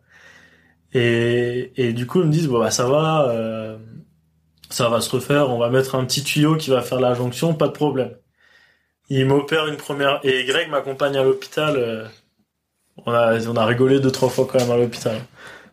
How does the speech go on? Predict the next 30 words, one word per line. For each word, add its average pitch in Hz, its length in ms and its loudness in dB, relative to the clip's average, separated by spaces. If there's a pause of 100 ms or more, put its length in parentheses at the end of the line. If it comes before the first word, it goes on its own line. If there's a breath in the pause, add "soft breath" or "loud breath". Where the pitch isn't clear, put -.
(160)
Du 120 100 -2
coup, 117 120 -2
il 139 80 6
y - 20 6
a 120 40 0
une 117 100 0
infirmière 123 480 0
qui - 140 -10
m'a 117 80 -4
mis 117 120 -6
un 117 760 -6
doigt 117 160 -4
dans 117 140 0
le 120 60 -2
cul, 143 300 2
tu - 120 -2
vois, 127 140 2
pour - 180 -10
voir 120 160 0
si 131 240 -2
on 120 60 0
saigne 135 460 2
ou 127 80 -2
pas. 147 520 2 (680 loud breath)
Ça - 180 0
surprend 147 440 0
un - 20 -10
peu 143 160 -8
quand 131 140 -8
même. 113 180 -4